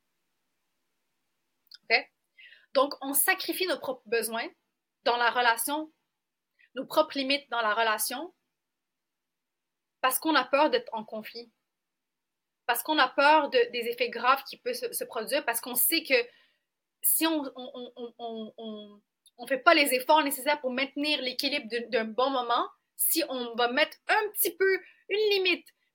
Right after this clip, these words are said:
et que ça va tout déstabiliser le moment agréable, donc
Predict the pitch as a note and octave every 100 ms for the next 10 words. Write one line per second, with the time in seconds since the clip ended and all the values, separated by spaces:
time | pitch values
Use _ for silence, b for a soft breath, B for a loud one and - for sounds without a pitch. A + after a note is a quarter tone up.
0 | - - B3+ B3+ C#4+ B3+ C#4 D4 C4 C4
1 | C4 C4 C4+ - _ _ - B3+ B3+ C4+
2 | - B3+ B3+ B3+ C4 B3 A#3